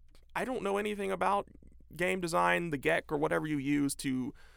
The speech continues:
uh, make your own content within Fallout." So I reach out to them. It was a neat exchange, and we basically, I, I, I had the storyteller do his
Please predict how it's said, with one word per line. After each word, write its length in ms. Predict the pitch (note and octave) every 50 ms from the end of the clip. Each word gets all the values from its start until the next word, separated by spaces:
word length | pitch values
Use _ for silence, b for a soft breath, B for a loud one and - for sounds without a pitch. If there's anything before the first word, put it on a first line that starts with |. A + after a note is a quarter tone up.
| b b b b b b -
uh, 360 | - C#3+ C#3 B2+ B2 A#2+ - - - - - - - - - - - - - - -
make 260 | - D#3 D#3+ D#3 -
your 120 | C#3+ C3
own 100 | D3+ D3+
content 540 | C#3 - - D3+ C#3+ D3 D3 - D3 C3 -
within 520 | - D3 - - C#3 C3 B2+ A#2+ A#2 A2 - - - - -
Fallout." 560 | - - D3+ C#3 C3 A#2 F#2+ E2+ - - -
So 360 | - - E3+ E3 D#3+ D#3+ D3+ b b b b b b b b -
I 40 | -
reach 240 | B3 D4 D4+ - G3+
out 180 | F#3 F3+ G3
to 80 | - G#3+
them. 420 | F#3 F#3+ F#3+ F#3 F#3 F#3 F3+ F#3 - -
It 140 | F#3+ G3+
was 160 | G#3 G#3 F3+ F#3+
a 80 | F#3+
neat 240 | F#3+ F#3+ F#3+ F#3+ F3+
exchange, 760 | F3 - - - - E3 D#3+ D#3 D#3 D#3 D#3 D3+ D3+ D3 - - -
and 460 | D#3 D#3 D#3 D3+ D3 D3 D3 C#3+ - -
we 100 | - E3
basically, 720 | D3+ D#3 D#3 E3 D#3+ - D3 - - D#3 D#3 D3 C3+ B2 - -
I, 160 | - D3 C#3+ - -
I, 260 | D3 D3 D#3 D#3 - -
I 80 | D3+ D#3
had 260 | D3+ E3 F3 E3+ D3
the 80 | C#3+
storyteller 1040 | C#3+ - - - - D3 D3+ E3+ F3+ F3 D#3 - - D3+ C3+ B2 B2 G#2 F#2+ - - - - - - - - - - - - - - _ - - - - - C3+
do 500 | C3 D3 D3+ D3+ D3 C#3+ C3+ C3 B2 - - - - -
his 500 | - - - D#3 D3 C3+ C3 C3 C3+ -